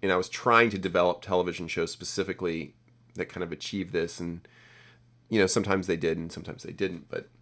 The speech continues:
you know, there's sort of this epidemic with, especially with reality television, that they're,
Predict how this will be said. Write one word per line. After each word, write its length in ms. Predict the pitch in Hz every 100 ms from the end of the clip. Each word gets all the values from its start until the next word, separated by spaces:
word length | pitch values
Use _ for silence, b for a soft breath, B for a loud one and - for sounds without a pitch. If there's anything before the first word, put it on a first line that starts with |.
| _ _ _ _ - -
you 80 | 107
know, 100 | 92
there's 180 | 90 -
sort 160 | 95
of 80 | 92
this 300 | 90 85 -
epidemic 540 | 98 92 90 87 82 -
with, 280 | 87 - -
especially 360 | - 101 90 90
with 120 | 85
reality 340 | 82 73 82
television, 520 | - 80 80 87 -
that 160 | - -
they're, 260 | - -